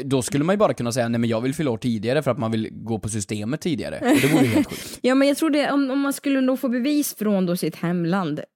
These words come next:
Speaker 2: i form av dokument som påpekar att du är född det här datumet, så tror jag absolut att det skulle gå att rättställa. Eh, men jag
Speaker 1: Ja, men om man då skaffar ett land som är ganska skeva när det gäller,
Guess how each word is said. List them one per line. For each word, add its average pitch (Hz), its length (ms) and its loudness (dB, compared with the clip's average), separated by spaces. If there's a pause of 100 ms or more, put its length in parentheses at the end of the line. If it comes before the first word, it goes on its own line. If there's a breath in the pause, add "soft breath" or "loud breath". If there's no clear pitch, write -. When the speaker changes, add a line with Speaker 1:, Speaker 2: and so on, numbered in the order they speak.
Speaker 2:
i 175 240 0
form 160 260 -4
av 147 60 -6
dokument 170 600 -6
som 175 220 -6 (160)
påpekar 196 580 -2
att 135 240 -8
du 175 160 -6
är 170 140 0
född 165 220 -6
det 151 100 -8
här 202 160 -4
datumet, 143 360 -6
så 175 80 -10
tror 190 160 0
jag 175 60 2
absolut 214 340 -4
att 170 60 -2
det 151 80 -8
skulle 151 200 -10
gå 139 200 -8
att 98 80 -12 (400)
rättställa. 185 680 -6 (640)
Eh, 170 320 2
men 208 140 0
jag 233 300 0 (260)
Speaker 1:
Ja, 147 100 0
men 170 100 4
om 175 60 6
man 175 100 4
då 151 100 4
skaffar 196 280 2
ett 143 100 0
land 170 480 0
som 151 260 -2
är 117 500 4
ganska 123 400 -2
skeva 143 580 0
när 120 120 -2
det 131 60 0
gäller, 110 560 -2